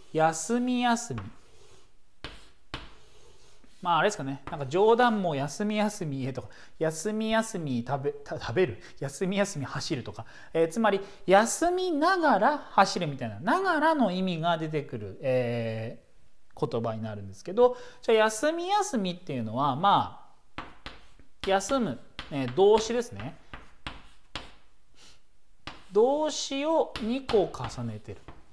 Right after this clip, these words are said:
で、えーと、まあ、特にこれは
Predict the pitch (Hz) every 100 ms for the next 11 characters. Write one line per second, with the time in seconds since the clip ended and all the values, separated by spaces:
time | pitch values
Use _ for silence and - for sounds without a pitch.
0 | - - - - - - - - - -
1 | - - - 208 240 196 139 151 156 156
2 | 156 147 175 214 294 302 277 190 180 170
3 | 170 170 170 -